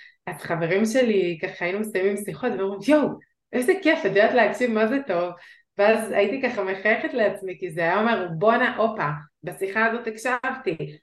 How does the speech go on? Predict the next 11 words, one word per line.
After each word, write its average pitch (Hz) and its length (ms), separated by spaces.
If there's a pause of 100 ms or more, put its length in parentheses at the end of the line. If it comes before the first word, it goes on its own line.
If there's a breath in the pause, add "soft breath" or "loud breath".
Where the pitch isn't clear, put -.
בשיחה 196 420
הזאת 220 260
פחות 247 280
הקשבתי", 175 460
ואז 180 360
ככה 170 460
לאט 180 280
לאט 202 180
מצאתי 196 360
את 196 60
הדיוק, 175 560